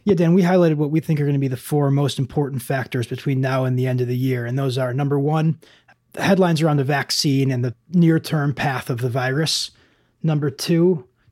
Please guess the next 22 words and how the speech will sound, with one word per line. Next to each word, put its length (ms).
technicals 640
and 100
seasonal 460
factors. 720
Number 180
three, 220
fiscal 400
and 100
monetary 520
stimulus. 640
And 140
then 180
finally, 600
the 80
presidential 640
election. 580
So 160
Dan, 200
let's 120
jump 240
into 200
it. 120